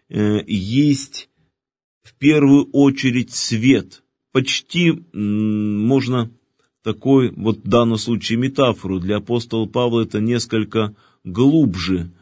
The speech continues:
а для слушателей можно предложить такую метафору, что человек идёт, ищет выход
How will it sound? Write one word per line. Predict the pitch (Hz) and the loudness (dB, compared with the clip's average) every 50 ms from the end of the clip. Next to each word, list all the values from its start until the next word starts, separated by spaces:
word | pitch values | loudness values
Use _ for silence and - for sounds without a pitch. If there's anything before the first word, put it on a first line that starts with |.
| _ _ | _ _
а | - 95 95 95 95 92 90 90 - _ _ _ _ | -4 -2 -2 -2 -2 -4 -6 -8 -12 _ _ _ _
для | - 87 92 87 92 110 110 110 107 107 92 - - _ _ _ _ _ _ _ _ | -16 -12 -8 -4 0 2 2 4 2 2 0 -4 -10 _ _ _ _ _ _ _ _
слушателей | - - 139 147 143 - 135 113 - 123 117 | -12 -4 -4 -4 -2 -2 -6 -6 -2 -2 0
можно | 117 120 131 135 131 113 117 117 | 0 2 0 0 0 -2 -4 -4
предложить | 117 120 120 110 110 117 113 113 135 131 135 | -2 -4 -4 0 0 0 0 0 -2 -2 -2
такую | - 120 107 - - 120 117 | -4 -8 -8 -4 -2 -2 0
метафору, | 113 113 117 117 - 139 131 123 110 - - 98 92 92 87 85 87 _ _ _ _ _ _ _ _ - 95 | 0 0 -2 -2 -2 0 0 0 0 -2 -6 -6 -6 -6 -8 -8 -12 _ _ _ _ _ _ _ _ -10 -8
что | 90 90 - - 107 | -8 -8 -4 -2 -2
человек | 98 - - 113 110 113 113 117 110 135 151 147 139 - - - _ _ _ _ _ _ _ | -2 -2 -2 0 2 2 2 2 2 2 2 2 0 -4 -10 -20 _ _ _ _ _ _ _
идёт, | - 107 104 98 87 95 127 139 139 131 135 - - - _ _ - | -2 -2 -2 0 0 2 4 4 4 4 2 -2 -10 -20 _ _ -4
ищет | 139 147 151 139 - - - - 127 - - - - _ _ _ _ _ _ - - - _ | -4 -2 0 0 0 0 0 0 -2 -2 -4 -12 -20 _ _ _ _ _ _ -20 -20 -20 _
выход | - 90 107 143 151 143 135 - 135 120 117 - | -12 0 4 6 6 6 4 4 0 -2 -2 -4